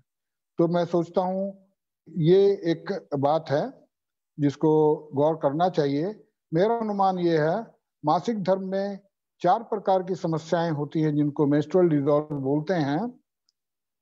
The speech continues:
अति रक्तस्राव, अनियमित रक्तस्राव, अचानक बंद हो जाना और कष्टार्तव।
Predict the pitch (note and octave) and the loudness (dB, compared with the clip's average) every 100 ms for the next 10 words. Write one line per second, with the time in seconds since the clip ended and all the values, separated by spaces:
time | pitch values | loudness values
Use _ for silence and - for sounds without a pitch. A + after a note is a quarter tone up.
0 | - D3 G3+ G#3+ G3+ A3 - G3+ A3 C4 | -6 0 2 2 0 -2 0 2 2 0
1 | C4+ - _ _ _ _ - D#3 D#3+ F3+ | -6 -20 _ _ _ _ -2 0 2 2
2 | G3+ F#3 G3 G3+ G3+ G3+ G3+ A#3 B3 - | 0 0 0 0 0 0 0 0 -4 -14
3 | _ _ _ _ D#3 D3 F3 F#3+ A3+ - | _ _ _ _ -8 -2 0 0 -4 -6
4 | - _ _ _ - D#3 F#3+ E3+ F#3+ G3 | -20 _ _ _ -2 -2 0 0 0 2
5 | G3+ A#3 C4+ - _ _ _ _ - E3+ | 2 0 -4 -12 _ _ _ _ -2 0
6 | B3 A#3 - E3 C#3+ - D#3 D3+ C#3 A2 | 0 -4 -8 -6 -4 0 0 0 -2 -4